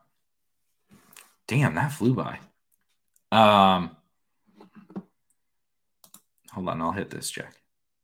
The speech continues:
Stafford Kupp, yeah, yeah, yeah, yeah, yeah. Looks like a pretty similar list to mine.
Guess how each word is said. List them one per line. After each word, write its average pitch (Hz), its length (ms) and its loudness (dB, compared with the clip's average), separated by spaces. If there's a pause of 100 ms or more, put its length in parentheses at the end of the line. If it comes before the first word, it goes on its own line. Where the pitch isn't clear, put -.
(140)
Stafford 87 380 -4
Kupp, 85 220 -6
yeah, 98 240 -10 (120)
yeah, 123 220 -8 (600)
yeah, 113 60 -14 (120)
yeah, 98 140 -12 (100)
yeah. - 140 -10 (260)
Looks 110 180 -4
like 143 120 2
a 147 40 -2
pretty 147 180 2
similar 143 360 0
list 139 240 0
to 160 60 -4
mine. 110 280 -2